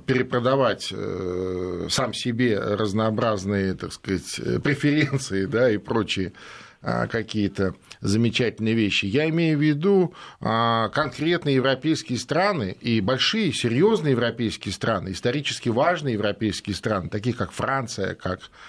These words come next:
а, Германия, как Великобритания. Мне бы хотелось, чтобы они играли большую и более активную роль в, а, в важнейших или главных вопросах международной повестки, особенно вот в таких, где действительно требуется,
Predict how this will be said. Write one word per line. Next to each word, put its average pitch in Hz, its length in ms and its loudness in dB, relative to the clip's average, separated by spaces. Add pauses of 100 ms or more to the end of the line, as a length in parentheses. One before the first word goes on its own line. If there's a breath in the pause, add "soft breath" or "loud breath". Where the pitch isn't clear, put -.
(340 loud breath)
а, 92 280 2
Германия, 113 720 2
как 98 280 -4
Великобритания. 107 880 2
Мне 131 180 2
бы 151 120 -4
хотелось, 180 440 2
чтобы 147 280 0
они 156 160 0
играли 156 300 0
большую 135 580 2 (340 loud breath)
и 113 100 0
более 131 300 4
активную 127 580 2
роль 135 300 4
в, 101 380 0 (360 loud breath)
а, 101 440 2 (280 loud breath)
в 95 200 -4
важнейших 131 720 0
или 117 120 2
главных 127 580 0
вопросах 117 680 -2
международной 107 560 2
повестки, 117 440 0
особенно 107 480 2
вот 101 160 -2
в - 40 -18
таких, 120 440 -2
где 101 320 0
действительно 127 400 -2
требуется, 95 760 0